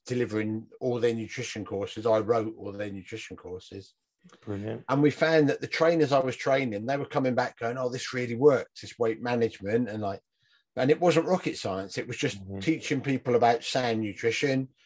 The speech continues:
Speaker 1: getting them more active, creating a calorie deficit. They lost weight.
Speaker 2: Got ya.
Speaker 1: So I said to the company, "We need to research this to find out what's going on, 'cause it would be a really good bit of publicity." And so they f-,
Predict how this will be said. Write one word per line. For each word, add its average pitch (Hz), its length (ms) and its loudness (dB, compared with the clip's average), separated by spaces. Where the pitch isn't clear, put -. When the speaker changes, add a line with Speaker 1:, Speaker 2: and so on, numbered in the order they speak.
Speaker 1:
getting 143 260 2
them 113 120 2
more 107 320 2
active, 131 560 -2
creating 156 320 6
a - 20 -8
calorie 101 360 -2
deficit. 110 600 -2
They 107 120 0
lost 95 280 -4
weight. 92 280 -4
Speaker 2:
Got - 160 -14
ya. 101 100 -6
Speaker 1:
So 131 120 2
I 147 100 8
said 151 280 2
to - 60 -6
the 117 140 4
company, 107 560 -2
"We 135 120 0
need 135 200 2
to 110 100 -6
research 110 600 -2
this 110 180 -4
to 110 100 -16
find 113 300 -2
out 98 120 -2
what's 117 220 -4
going 107 320 2
on, 120 220 0
'cause 107 200 -6
it 107 60 -4
would 80 100 -8
be 110 120 -2
a 107 60 -4
really 107 440 0
good 113 220 0
bit 113 120 0
of - 80 -8
publicity." 107 680 2
And 120 140 -2
so 123 260 4
they 131 180 2
f-, - 140 -10